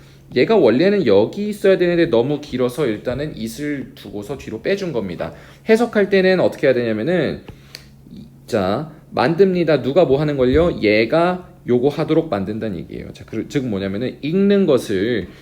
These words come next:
읽는 것을 더 많이 일하도록, 즉 더 많이 이렇게 뭔가 일을 하게 만든다, 이런 겁니다. 다시 보면은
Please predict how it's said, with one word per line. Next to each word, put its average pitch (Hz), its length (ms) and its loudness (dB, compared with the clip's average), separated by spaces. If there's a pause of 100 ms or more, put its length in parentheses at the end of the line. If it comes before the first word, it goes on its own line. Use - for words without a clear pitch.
(240)
읽는 214 400 2
것을 190 340 2
더 160 280 4
많이 135 340 0
일하도록, 127 1000 0 (280)
즉 165 340 -2
더 151 340 4
많이 143 540 -2
이렇게 104 540 -4 (180)
뭔가 127 300 -2
일을 160 360 0
하게 170 300 -2
만든다, 92 640 -6
이런 92 180 -10
겁니다. - 420 -14 (1500)
다시 - 240 -8
보면은 120 560 -2